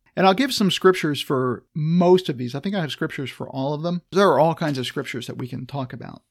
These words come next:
But for this one, for pray, Proverbs nineteen twenty-one, "There are many devices in a man's heart. Nevertheless, the counsel of the Lord, that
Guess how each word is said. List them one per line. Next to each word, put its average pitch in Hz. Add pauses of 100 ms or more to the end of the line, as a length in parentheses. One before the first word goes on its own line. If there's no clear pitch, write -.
(100)
But 160
for 214
this 294
one, 143
for -
pray, 143 (220)
Proverbs 202 (560)
nineteen 190
twenty-one, 170 (500)
"There 170
are 160
many 208
devices 151
in 127
a 127
man's 156
heart. 123 (760)
Nevertheless, 170 (140)
the 135
counsel 190
of 160
the 147
Lord, 139 (440)
that 156